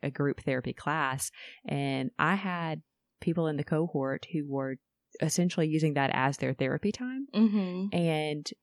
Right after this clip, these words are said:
Speaker 1: like, our professors would say, "You need to be seeing someone
Speaker 2: <laughs>
Speaker 1: besides your professors
Speaker 2: Right.
Speaker 1: and besides your classmates." Um, so even if you're not in school, even if you are, uh, working in the field,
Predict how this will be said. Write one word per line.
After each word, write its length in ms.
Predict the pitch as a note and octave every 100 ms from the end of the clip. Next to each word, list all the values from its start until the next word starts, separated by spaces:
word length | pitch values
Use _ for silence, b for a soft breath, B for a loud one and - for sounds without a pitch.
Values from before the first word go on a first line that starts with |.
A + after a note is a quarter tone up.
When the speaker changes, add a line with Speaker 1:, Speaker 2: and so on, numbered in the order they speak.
| _
Speaker 1:
like, 180 | - D#3+ -
our 240 | F#3 G3+ -
professors 540 | - G3 G3 - G#3+ -
would 160 | E3+
say, 360 | - F3+ G#3 -
"You 260 | - D3 E3+
need 300 | E3 E3 F3
to 80 | D#3+
be 160 | D3+ C#3+
seeing 320 | D3 C#3 C3+
someone 480 | - B3+ C3+ - -
Speaker 2:
<laughs> 80 |
Speaker 1:
besides 480 | D#3 C#3 C3+ C3+ B2+
your 60 | C3+
professors 720 | C3 - B2+ - D3 - - -
Speaker 2:
Right. 260 | G#3 F#3+ E3+
Speaker 1:
and 100 | D3+
besides 420 | D3+ C#3+ C#3 -
your 100 | C3+
classmates." 760 | - B2 - B2+ - - - -
Um, 440 | D3 C#3 B2+ B2+ B2 _ _ _ -
so 280 | - D#3+ D3
even 280 | - G#3+ A#3
if 140 | G#3+ F3+
you're 100 | E3
not 180 | D3+
in 100 | D#3
school, 420 | D3+ - D3 C#3+ D3
even 260 | E3 D#3+ D#3
if 260 | D3 -
you 160 | C#3+ C#3+
are, 260 | C#3 C#3 b b b _
uh, 200 | C#3+ C3 C3
working 360 | D3+ D3 - C#3+
in 100 | C3+
the 80 |
field, 320 | C3 C#3 C3+